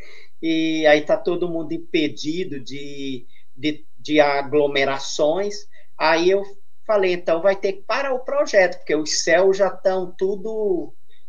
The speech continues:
tudo notificaram na segunda-feira pra mim que ia ser tudo cancelado." E tava, tinha,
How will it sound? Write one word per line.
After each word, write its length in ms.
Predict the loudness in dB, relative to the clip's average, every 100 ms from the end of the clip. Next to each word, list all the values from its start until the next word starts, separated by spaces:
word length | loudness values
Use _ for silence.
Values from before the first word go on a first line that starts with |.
| 0
tudo 260 | 2 4 6
notificaram 800 | 6 4 -2 -4 2 2 2 0
na 160 | -2
segunda-feira 800 | -2 -2 0 0 0 2 2 2
pra 240 | 0 -2 -2
mim 420 | -2 -2 -4 -6 -8 -10 -10 -10 -4
que 460 | -2 2 2 4 4
ia 140 | 2
ser 200 | 2 -2 -2
tudo 200 | -4 -4
cancelado." 960 | -4 -2 0 0 0 0 -2 -4 -6 -10 -8 -8 -2
E 380 | 2 4 4 4
tava, 380 | 6 8 8 6 2
tinha, 880 | -4 -2 0 0 -2 -2 -2 -2 -4